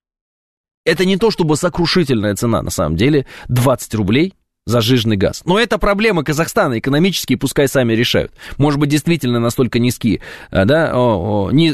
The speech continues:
низок уровень дохода населения, что, ну, они не могут себе позволить там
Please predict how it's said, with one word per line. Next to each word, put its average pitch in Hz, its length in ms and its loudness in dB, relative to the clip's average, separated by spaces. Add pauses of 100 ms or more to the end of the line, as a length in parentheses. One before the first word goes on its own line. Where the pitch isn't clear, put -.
низок 147 300 0
уровень 131 260 2
дохода 131 320 0
населения, 185 480 2
что, 139 200 -2
ну, 135 120 0
они 131 160 2
не 131 120 4
могут 135 260 2
себе 113 100 2
позволить 107 480 0
там - 180 -12